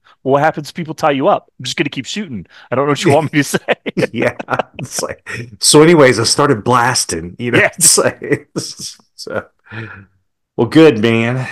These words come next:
Speaker 2: Um, are you guys still doing the YouTube battle reports, or are those slowed down, or?
Speaker 1: No, we, we had to get rid of the, uh, sadly, had to stop doing the, the YouTube channel. Just, it became too much of, um,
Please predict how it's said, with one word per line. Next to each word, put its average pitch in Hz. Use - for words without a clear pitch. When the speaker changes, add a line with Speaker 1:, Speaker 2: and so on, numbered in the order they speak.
Speaker 2:
Um, 131
are 143
you 156
guys 151
still 156
doing 143
the 131
YouTube 131
battle 143
reports, 147
or 104
are 95
those 113
slowed 120
down, 127
or? 95
Speaker 1:
No, 143
we, 143
we 135
had 151
to 156
get 131
rid 127
of 120
the, 117
uh, 110
sadly, 135
had 135
to 120
stop 120
doing 113
the, 110
the 113
YouTube 104
channel. 101
Just, -
it 123
became 139
too 135
much 113
of, 104
um, 90